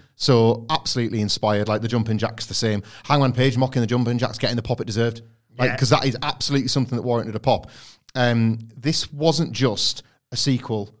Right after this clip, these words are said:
Speaker 1: to an awesome one-hour match. I think I did prefer the one-hour match more, but that's not to take away from this one. Um, this was the night that we forecast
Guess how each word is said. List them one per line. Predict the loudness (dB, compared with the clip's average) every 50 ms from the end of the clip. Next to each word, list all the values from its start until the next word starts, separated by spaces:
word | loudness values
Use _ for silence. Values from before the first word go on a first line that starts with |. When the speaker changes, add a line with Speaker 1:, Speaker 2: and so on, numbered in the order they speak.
| _ _ _
Speaker 1:
to | -2 0 0 2 2
an | 2 2
awesome | 2 2 2 0 -2 -2 -2 -2 -2 -6 -10 -12
one-hour | -6 -4 -2 0 0 0 0
match. | 0 -2 -4 -4 -2
I | 0 0 0
think | 0 0 -2 -2
I | 0
did | 0 0 0 0
prefer | -2 0 2 2 2
the | 2
one-hour | 2 2 0 0 0
match | -2 -4 -4 -2
more, | -2 -2 -2
but | -2
that's | -4 -6 -6
not | -6 -8 -8
to | -10
take | -8 -6 -6 -4 -4
away | -4 -2 0 0 0 0 0 -2 -8 -18 -12
from | -2 0 2 4
this | 4 4 2
one. | 2 0 0 -2 -6 -14 -20 -20 -20 _ _
Um, | 0 0 2 4 4 4 2 2 -2 -6 -16 _ _ _ -4
this | -2 -2 0 0 2
was | 2 2 2 2 0 -2 -2 -4 -6 _ _ _ _
the | -18 -4 0 2 2
night | 4 4 4 2 0 -2 -6 -10 -14 _ _ _ _ _ _
that | -4 -2
we | -2 -2 -2
forecast | 2 2 4 4 2 2 -2 -2 -2 -6 -8 -10